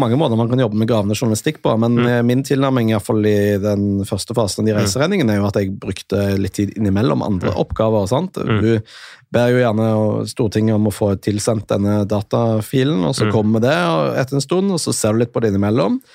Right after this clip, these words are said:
Speaker 1: Eh, og så når man, hvis du da finner noe, så kan man jobbe litt mer intensivt da, kanskje i en uke eller to eller tre, avhengig av, på en måte, omfang.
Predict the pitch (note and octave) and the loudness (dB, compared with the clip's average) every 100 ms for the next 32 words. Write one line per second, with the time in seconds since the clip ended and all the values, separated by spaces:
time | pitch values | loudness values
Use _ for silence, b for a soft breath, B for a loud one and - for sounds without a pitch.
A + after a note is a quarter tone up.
0 | B B B B _ - D#3 C#3 B2+ C3 | B B B B _ -6 -2 0 0 -2
1 | D3+ C#3 C#3+ C#3 C3 A2+ C#3 B2 A#2 B2+ | 0 2 2 2 0 -2 -2 -2 0 0
2 | A#2+ C#3 D3+ A2 G#2+ G2 A#2+ A#2 A2+ A2+ | 0 0 2 2 0 0 2 2 2 0
3 | G#2 A2 A2 G#2+ F2+ G#2 - G#2+ G2+ F#2+ | 0 0 0 -2 -2 -2 -2 -2 -2 -2
4 | A#2+ - A2 - G2+ G2 G2+ - G#2 G2 | -4 -2 -2 -2 -4 -4 -4 -2 0 0
5 | G2 G2+ G2 F#2+ G2+ G2 G2 G#2+ G2 G#2 | 0 -2 -4 -4 -4 -4 -2 -2 -2 -2
6 | F#2+ - G2 G#2+ F#2 G2 G2+ F#2+ F#2+ D#2 | -4 -4 -2 0 -2 -2 -2 -2 -4 -8
7 | F2+ F#2+ F2+ F#2+ F2 G#2+ B2 | -6 -6 -4 -4 -4 -2 -2